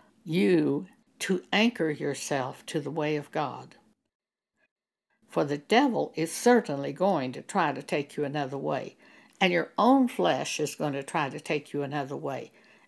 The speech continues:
And it is a battle as long as we are left on this present earth. We will have this battle to hold fast to the faith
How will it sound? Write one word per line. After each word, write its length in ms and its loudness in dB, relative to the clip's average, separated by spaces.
And 140 0
it 220 -4
is 320 8
a 80 2
battle 640 0
as 240 0
long 580 2
as 320 0
we 400 4
are 180 -2
left 480 -2
on 260 6
this 240 -2
present 540 -4
earth. 440 -2
We 320 4
will 220 0
have 420 -4
this 320 2
battle 600 0
to 300 0
hold 540 6
fast 680 -2
to 100 -6
the 160 -6
faith 560 0